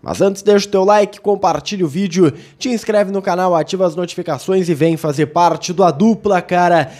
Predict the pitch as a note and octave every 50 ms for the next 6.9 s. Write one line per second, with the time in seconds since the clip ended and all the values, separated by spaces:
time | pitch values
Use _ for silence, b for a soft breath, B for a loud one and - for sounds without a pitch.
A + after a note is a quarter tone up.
0 | B B B B - E4 E4+ D#4+ E4 E4 D#4+ D4 A#3 G3+ A3+ C4 B3+ - - -
1 | B3+ A3+ - C4 A#3 B3+ G#3+ F3 - - - A#3 A#3+ A3+ F#3+ D3 A#2+ G#2 - -
2 | B3+ C#4+ D4 C#4+ C#4 B3+ B3 A#3 A3 G3+ A#3 A3+ A3 E3 D3 E3 A3 A#3+ A#3+ A#3
3 | A#3 A3 G#3 G3+ G3 G3 G3+ G3 G3 E3+ C#3 C3 D#3+ F#3+ G#3 G#3+ G#3 F3+ F#3 F3+
4 | - G#3 F3 F#3+ F3+ D#3+ G3+ G#3+ G#3 G3+ F3+ D#3+ C3+ C3 E3 G3 G3+ G3+ G3 G3+
5 | F3+ F3 F#3+ G#3 A3 A#3+ A#3+ A#3+ A#3+ - F3+ E3+ G3 A3+ B3 G3+ A3 G#3 F#3+ G3+
6 | A#3 B3+ B3+ A3+ A#3 G#3+ F#3 E3 - - A3 A#3+ B3+ G3+ A#3 A3+ -